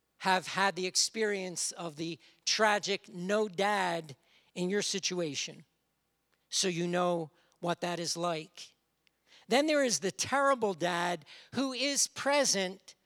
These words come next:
but at the same time, he's emotionally absent. He never told you that he loves you. And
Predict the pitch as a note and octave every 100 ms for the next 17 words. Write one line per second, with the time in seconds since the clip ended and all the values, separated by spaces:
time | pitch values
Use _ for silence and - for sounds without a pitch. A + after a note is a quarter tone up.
0 | _ _ _ _ _ - G#3+ F#3+ G3+ -
1 | A#3 A#3 A3 G3+ G#3+ G#3 G3 D#3+ F#3 D3+
2 | F3+ G3 A3+ - G3+ F3 E3 E3 D#3+ D#3+
3 | - - _ - F3 E3 - - C3+ -
4 | _ _ _ _ _ _ _ _ _ _
5 | _ _ _ _ - - G3 A3+ A#3 A3
6 | - - A#3 A#3+ A#3+ C#3 D#3+ D3 D3 D3
7 | _ _ _ _ _ E3 F#3 D#3 F3 F#3+
8 | F3+ - C3+ C#3 - _ _ _ _ _
9 | _ _ _ _ _ A#3+ A3 F#3+ F#3 E3+